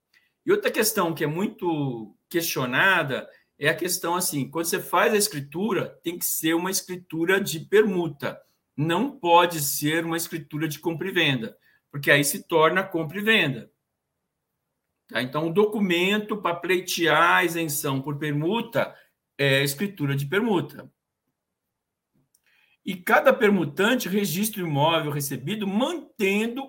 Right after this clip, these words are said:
o mesmo valor que foi dado na operação. Ou seja, é a troca de imóvel sem tributação. Ou seja, cada um fica com o valor que estava registrado no contrato.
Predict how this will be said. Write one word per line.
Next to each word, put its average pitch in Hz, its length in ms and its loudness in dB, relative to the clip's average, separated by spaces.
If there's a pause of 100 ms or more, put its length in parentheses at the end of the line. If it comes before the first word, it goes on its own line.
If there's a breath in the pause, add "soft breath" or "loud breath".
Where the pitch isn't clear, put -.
o 254 140 -4
mesmo 185 400 0
valor 190 340 2
que 175 80 -12
foi 214 100 0
dado 156 300 0
na 170 80 0
operação. 170 640 -2 (380)
Ou 135 80 -6
seja, 123 300 -4
é 143 40 4
a 196 120 2
troca 233 840 4 (480)
de 170 180 -4
imóvel 170 760 2 (260)
sem 180 600 0
tributação. 196 760 -2
Ou - 40 -16
seja, 110 300 -12
cada 151 300 4
um 147 200 0
fica 165 320 -6
com 175 160 -4
o 180 40 -4
valor 165 480 2 (280 loud breath)
que 185 80 -10
estava 175 580 2 (220 loud breath)
registrado 170 680 2
no 170 120 -6
contrato. 165 580 -2